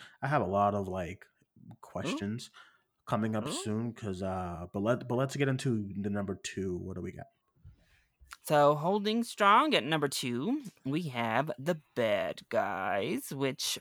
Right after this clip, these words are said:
Speaker 2: fell to number two for the first time in week number three, bringing in nine point seven million dollars, which is a thirty-nine point eight percent drop in its third week.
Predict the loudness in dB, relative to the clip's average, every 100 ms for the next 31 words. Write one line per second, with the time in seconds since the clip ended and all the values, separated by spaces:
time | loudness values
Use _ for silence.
0 | 0 4 6 4 2 2 0 -2 -2 -4
1 | 0 0 0 6 6 6 4 4 2 2
2 | 0 0 -2 -4 -6 -4 -6 -8 -16 -18
3 | -4 0 2 2 4 4 8 8 8 2
4 | -2 0 2 2 4 2 0 -2 2 6
5 | 6 4 2 -2 -2 -4 -4 0 0 4
6 | 6 6 2 0 -2 0 -2 -2 -6 -6
7 | -4 -4 0 0 -2 -4 -4 -4 -6 -6
8 | -4 -4 -4 -2 -2 -2